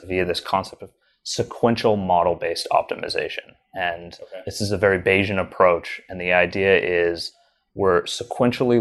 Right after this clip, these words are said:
Speaker 1: learning as much as we can about this underlying system. So once again, using the history to decide what to do in the future.
Speaker 2: Mm-hmm.
Speaker 1: It's model-based in the sense that we're building up different surrogate models for how we think individual configurations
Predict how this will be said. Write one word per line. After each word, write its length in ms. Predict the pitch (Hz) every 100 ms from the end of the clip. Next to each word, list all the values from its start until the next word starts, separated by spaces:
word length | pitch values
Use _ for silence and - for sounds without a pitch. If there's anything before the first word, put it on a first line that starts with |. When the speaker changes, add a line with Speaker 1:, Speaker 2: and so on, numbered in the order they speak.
| 101
Speaker 1:
learning 500 | 98 101 101 98 92 95
as 100 | 92
much 220 | 92 -
as 100 | 95
we 120 | 92
can 340 | - 95 90
about 220 | 85 87 -
this 120 | -
underlying 400 | 85 85 85 85
system. 340 | 85 - -
So 120 | -
once 200 | 87 90
again, 280 | 95 85 82 -
using 400 | 98 107 117 107
the 60 |
history 480 | 101 104 - 95 90
to 100 | 85
decide 420 | 85 85 - 85 90
what 220 | 90 87
to 80 | -
do 140 | 90
in 100 | 90
the 60 | 87
future. 520 | - - 87 - - _ _ _ _
Speaker 2:
Mm-hmm. 200 | - 247 110
Speaker 1:
It's 140 | 104
model-based 800 | 107 101 127 127 101 95 92 -
in 120 | 98
the 60 | 92
sense 380 | - 98 92 -
that 180 | 95 92
we're 120 | 90
building 360 | 95 110 107 98
up 140 | -
different 280 | 92 85 -
surrogate 580 | - - 135 120 104 95
models 520 | 85 82 85 87 - -
for 120 | 85
how 240 | - 104 104
we 160 | 92
think 540 | - - 123 113 113 _ _ _ -
individual 480 | 104 95 98 98 92
configurations 1000 | - 90 95 87 87 87 - 85 85